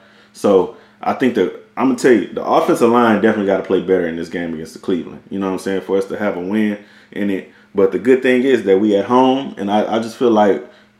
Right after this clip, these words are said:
the Texans gonna take care of home, and they gonna get the win. I know the Texans favored by three points, but I actually see a possibility that the Texans could win this game by ten points.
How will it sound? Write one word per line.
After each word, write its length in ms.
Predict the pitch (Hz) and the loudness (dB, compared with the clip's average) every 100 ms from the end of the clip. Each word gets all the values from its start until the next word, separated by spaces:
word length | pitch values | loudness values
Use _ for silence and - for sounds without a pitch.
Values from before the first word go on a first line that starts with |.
| - | -20
the 80 | 92 | -2
Texans 360 | 120 113 107 | 0 2 0
gonna 200 | 104 101 | -2 -2
take 220 | - 101 - | 0 -2 0
care 180 | 101 | 0
of 60 | 101 | 2
home, 300 | 113 113 107 | 0 -2 -2
and 120 | 98 | -4
they 80 | 101 | -2
gonna 160 | 104 98 | -2 -6
get 140 | - | -6
the 80 | 90 | -4
win. 460 | 101 113 113 110 - - | -2 0 0 -2 -10 -14
I 120 | 92 | -8
know 220 | 101 104 98 | -2 0 0
the 60 | |
Texans 340 | - 110 104 95 | 0 -2 -2 -4
favored 360 | 113 107 98 | 0 0 0
by 160 | 98 - | -4 -4
three 240 | 110 107 | -4 -4
points, 440 | 107 110 113 101 - | -4 -4 -4 -4 -8
but 400 | 95 98 90 - _ _ _ - | -2 -2 -2 -6 _ _ _ -10
I 260 | 101 113 139 | -8 -4 -4
actually 260 | 139 135 | -2 -6
see 260 | 117 127 120 | -2 0 2
a 60 | |
possibility 1000 | 123 - 120 - 107 120 107 107 101 107 - _ _ _ _ _ _ _ - | 0 -2 -4 -4 2 2 2 -2 -6 -6 -12 _ _ _ _ _ _ _ -8
that 240 | 95 104 - | 0 0 0
the 60 | |
Texans 500 | - 117 113 110 107 | -2 2 2 0 -6
could 180 | - 98 | -4 -4
win 240 | 98 104 | 0 0
this 160 | 98 92 | -2 -4
game 580 | 92 95 90 87 82 - | -4 -4 -4 -6 -10 -12
by 160 | 90 82 | -10 -10
ten 340 | - 104 95 | -8 -6 -6
points. 540 | 85 87 76 - - | -6 -10 -10 -14 -20